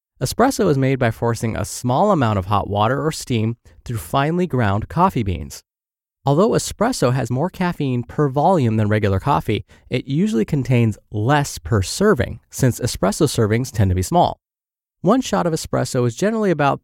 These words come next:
thirty to fifty milliliters, or between one and one and three quarters fluid ounces, and contains about sixty-three milligrams of caffeine. A double shot of espresso, therefore, contains roughly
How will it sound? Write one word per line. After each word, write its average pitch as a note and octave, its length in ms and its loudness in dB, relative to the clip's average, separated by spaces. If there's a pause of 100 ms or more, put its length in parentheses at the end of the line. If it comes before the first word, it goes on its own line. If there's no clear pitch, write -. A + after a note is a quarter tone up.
thirty F3 340 0
to D3 100 -2
fifty B2+ 320 -2
milliliters, G#2+ 800 0
or C3+ 220 2
between B2 460 -4
one E3 400 2 (240)
and B2+ 160 0
one C#3+ 100 4
and C3+ 80 0
three C3 160 0
quarters A2 520 2 (160)
fluid A2+ 360 0
ounces, G#2+ 460 -4 (300)
and B2 120 -2
contains E3 340 -2
about C3 220 2
sixty-three D3+ 760 -2
milligrams G2 460 0
of - 80 -4
caffeine. G2 460 -4 (560)
A A#2 120 0
double F#3+ 340 4
shot A#2+ 220 0
of F#2+ 80 0
espresso, F#2 440 -2
therefore, F#2+ 380 0
contains G2 400 -2
roughly B2 460 0